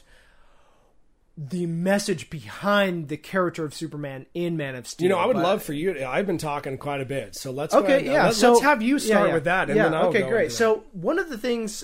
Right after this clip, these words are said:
Speaker 1: uh, you know, you didn't touch upon in, as far as the history of Superman goes is that the original creators also tried to make a reversal of the classic, um, uh, view of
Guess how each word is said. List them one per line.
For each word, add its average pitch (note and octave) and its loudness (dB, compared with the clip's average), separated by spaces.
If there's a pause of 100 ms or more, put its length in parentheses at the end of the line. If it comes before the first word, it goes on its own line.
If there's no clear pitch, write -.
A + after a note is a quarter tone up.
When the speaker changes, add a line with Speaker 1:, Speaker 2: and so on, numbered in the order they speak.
Speaker 1:
uh, D#3 -4 (120)
you F3 -8
know, D3 -8 (600)
you F3+ -6
didn't F#3+ -2
touch G3+ 0
upon E3 -2
in, D#3+ -6
as D3 -6
far D#3+ -6
as D3 -6
the D3 -10
history F3+ -6
of C#3 -6
Superman C#3+ -10
goes C3+ -8 (300)
is F3+ 2
that F#3 4 (120)
the E3 -6 (120)
original G#3 -4
creators F3+ -2 (140)
also A3+ 2
tried D#3+ -2
to D3 -4 (340)
make E3 -4
a - -6
reversal E3 -2
of D3+ -6
the D3 -6
classic, D#3+ -2 (380)
um, C#3 -6 (840)
uh, B2 -8 (340)
view D#3+ -4
of C#3 -8